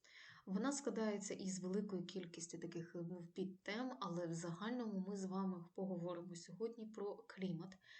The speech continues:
та основні причини його різноманіття на планеті. А також, е, піднімемо питання закономірностей зміни температури повітря і поверхневих вод океанів.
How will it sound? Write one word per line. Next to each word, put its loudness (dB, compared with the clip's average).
та 4
основні 0
причини 0
його 4
різноманіття 0
на -2
планеті. -4
А -4
також, 0
е, 6
піднімемо 6
питання 0
закономірностей 0
зміни 6
температури -2
повітря 0
і 2
поверхневих -2
вод -4
океанів. -10